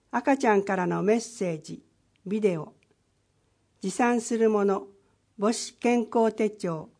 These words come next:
飲み物、カメラ。申し込み問い合わせ、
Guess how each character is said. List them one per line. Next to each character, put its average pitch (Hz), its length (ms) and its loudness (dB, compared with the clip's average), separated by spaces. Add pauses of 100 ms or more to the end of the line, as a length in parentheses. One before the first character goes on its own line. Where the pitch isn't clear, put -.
(400)
飲 185 160 2
み 254 160 6
物、 170 380 0 (320)
カ 226 160 -2
メ 196 160 0
ラ。 - 160 -12 (1500)
申 233 180 6
し - 140 -4
込 247 140 2
み 240 160 2
問 214 240 4
い 214 80 6
合 196 80 4
わ 190 100 0
せ、 185 300 -8